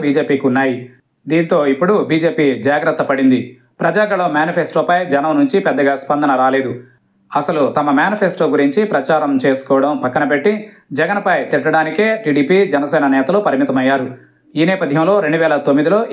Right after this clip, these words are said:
ఏపీ అసెంబ్లీలో ఆమోదం పొందిన ల్యాండ్ టైటిలింగ్ చట్టాన్ని టీడీపీ, జనసేన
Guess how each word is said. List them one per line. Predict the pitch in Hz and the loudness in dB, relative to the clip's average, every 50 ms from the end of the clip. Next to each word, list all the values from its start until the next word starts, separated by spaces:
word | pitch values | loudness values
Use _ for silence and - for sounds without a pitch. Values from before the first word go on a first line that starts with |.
| 151 | 0
ఏపీ | 156 - 165 147 139 | 0 2 0 0 -2
అసెంబ్లీలో | - - 147 143 143 143 147 185 214 - 139 139 | 0 0 0 2 2 2 2 2 2 2 0 0
ఆమోదం | 143 160 151 151 143 135 | 0 0 0 0 0 2
పొందిన | 143 135 139 139 139 131 113 104 - - - _ _ - 135 | 2 2 2 2 2 0 -2 -6 -10 -18 -20 _ _ -2 0
ల్యాండ్ | 139 147 180 190 - 151 | 0 2 0 0 -2 -2
టైటిలింగ్ | 147 139 151 147 143 135 131 127 | -2 0 0 -2 0 -2 -2 -2
చట్టాన్ని | 139 139 135 151 156 156 185 226 262 254 - - - _ _ _ | -2 -2 -2 0 -2 0 2 2 0 0 0 -6 -14 _ _ _
టీడీపీ, | 185 175 180 180 180 208 220 214 190 143 | 0 0 0 2 2 0 0 0 0 -2
జనసేన | 143 143 151 - - 170 196 240 | -2 -2 -2 -2 -2 0 0 0